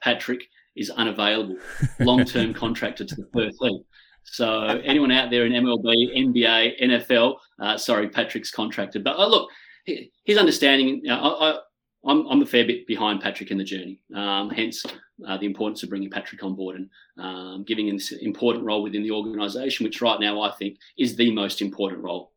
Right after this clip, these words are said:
Speaker 1: uh, having our C B O, um, and educating us. So having Patrick, uh, guide the players and staff through the process and, uh, demonstrating the benefits and how this will work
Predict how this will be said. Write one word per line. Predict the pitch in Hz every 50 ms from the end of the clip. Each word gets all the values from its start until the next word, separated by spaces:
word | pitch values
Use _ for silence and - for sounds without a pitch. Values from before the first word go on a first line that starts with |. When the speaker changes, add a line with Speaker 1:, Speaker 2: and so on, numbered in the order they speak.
| _
Speaker 1:
uh, | 92 92 95 90
having | 104 101 101 98 95 95
our | 92 95 - - - -
C | - - - 117 107
B | 95 95 98
O, | 98 95 95 92 92 - _ _ - 98
um, | 98 98 98 98 98 98 98 98 98 101 98 -
and | 120 117 117
educating | 104 98 104 98 - 92 90 92 90 92
us. | - -
So | - 113 107 107 - - - _ _
having | - 165 160 151 135
Patrick, | 123 139 135 139 - - 123 123 - - _ - _ _ _ - 101
uh, | 104 107 110 110 110 110 107 104
guide | 98 120 113 110 117 113 117
the | 104
players | - - 117 107 107 113 113 107 110
and | 107 98
staff | - - - 104 101 107 104 - -
through | - 104 104
the | 107
process | - - 101 104 107 113 - - - 123 - -
and, | 117 107 104 - _ - - _ _ _ _
uh, | - 95 95 95 95 95 95 98 98 98 98 95 95 95
demonstrating | - 117 113 120 117 117 - 123 117 110 113 113
the | 101
benefits | 98 104 107 113 113 - - 135 160 - - 113
and | 101
how | 92 104 107 113 113
this | 113 113 -
will | 123 104 98
work | 110 120 - -